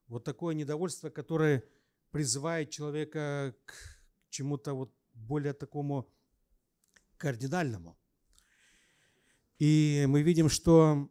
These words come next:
если бы это просто были, может быть, какой-то шепот или какие-то разговоры, то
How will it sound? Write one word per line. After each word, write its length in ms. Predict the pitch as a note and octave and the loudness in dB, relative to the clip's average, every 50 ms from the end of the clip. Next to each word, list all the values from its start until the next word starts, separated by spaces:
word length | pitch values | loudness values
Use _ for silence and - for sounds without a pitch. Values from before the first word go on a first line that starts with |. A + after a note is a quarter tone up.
| _ _ | _ _
если 260 | C#3 E3 F#3 - F#3 | -2 0 0 0 -2
бы 140 | D#3+ D3+ E3 | -4 -4 -6
это 160 | D#3+ - E3+ | -6 -6 -8
просто 340 | C3+ F#3+ A3 G#3 - - D#3+ | -4 -4 -4 -2 -2 -2 -2
были, 360 | C#3+ D3+ D3+ D3 D3+ C#3+ A#2+ - _ _ _ | 0 0 0 0 0 -2 -4 -8 _ _ _
может 280 | - C3+ C#3+ C3 C3 B2 | -8 -6 -4 -4 -4 -4
быть, 420 | B2+ B2 - - - - - - - | -6 -8 -10 -12 -14 -14 -14 -14 -12
какой-то 380 | - C#3 - - C3+ - - A#2 | -12 -10 -4 -4 -4 -4 -4 -8
шепот 540 | - - - D3+ D#3+ C#3+ - C#3 B2 - C3 | -8 -4 -2 -2 -2 -2 -4 -8 -8 -8 -6
или 160 | B2 A2+ A2+ | -6 -6 -6
какие-то 400 | G2+ A#2 - - C#3 - - C3+ | -8 -10 -12 -12 -12 -10 -8 -8
разговоры, 840 | A#2+ G#2+ G2 G2+ A2 A#2+ A#2 C3+ E3 F3+ F3+ E3+ D3+ D3 C#3 A#2 - _ _ _ _ _ _ _ _ _ _ _ | -8 -8 -8 -8 -8 -6 0 2 4 6 6 6 4 2 -2 -4 -8 _ _ _ _ _ _ _ _ _ _ _
то 760 | - D3+ D3 D3 C#3+ C#3 C#3 C#3 C3+ C3+ C3 C3+ B2 A2+ - | 2 4 6 8 8 8 6 6 6 4 4 2 2 0 -4